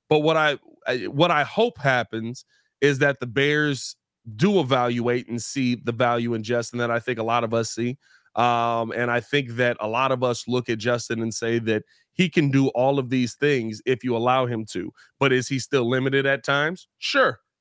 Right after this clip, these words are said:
There's limitations with him. There's gonna be limitations with Caleb. There's gonna be, like, I don't, I don't foresee, unless Drake May, well, maybe, eh, eh, nah, unless Drake May is perfectly for, protected,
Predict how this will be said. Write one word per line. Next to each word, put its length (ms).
There's 180
limitations 640
with 160
him. 100
There's 160
gonna 140
be 120
limitations 500
with 160
Caleb. 460
There's 180
gonna 160
be, 120
like, 180
I 100
don't, 160
I 160
don't 240
foresee, 920
unless 420
Drake 500
May, 680
well, 320
maybe, 440
eh, 220
eh, 200
nah, 420
unless 380
Drake 360
May 320
is 280
perfectly 640
for, 240
protected, 640